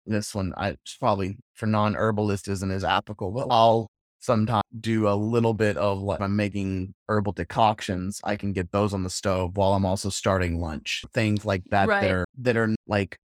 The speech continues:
Speaker 1: they can go together.
Speaker 2: Like, household task, if you're doing laundry while, like, a personal example, it would be, like, doing laundry while listening to a podcast, or we do
Speaker 1: Yes.
Speaker 2: this stuff in our personal lives too.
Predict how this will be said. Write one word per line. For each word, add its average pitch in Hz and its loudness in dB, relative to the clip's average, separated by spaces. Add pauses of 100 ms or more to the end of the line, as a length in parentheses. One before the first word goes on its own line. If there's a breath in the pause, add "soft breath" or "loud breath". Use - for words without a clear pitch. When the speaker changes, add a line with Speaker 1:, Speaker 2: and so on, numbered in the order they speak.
(180)
Speaker 1:
they 113 0
can 104 -2
go 101 2
together. 90 -2 (240)
Speaker 2:
Like, 190 -4
household 233 -2
task, 202 -2
if 208 -18
you're 214 -4
doing 196 -6
laundry 185 -2
while, 180 2
like, 202 2
a 202 -6
personal 262 -2
example, 196 -2
it 196 -6
would 196 -6
be, 190 -4
like, 180 -4 (360 loud breath)
doing 247 0
laundry 220 4
while 196 4
listening 202 -4
to 196 -6
a 190 -4
podcast, - -6
or 175 -4
we 208 4
do 196 -2
Speaker 1:
Yes. 226 -2
Speaker 2:
this 214 0
stuff - -4
in 196 -4
our 190 -4
personal 190 -8
lives 165 -8
too. 180 -6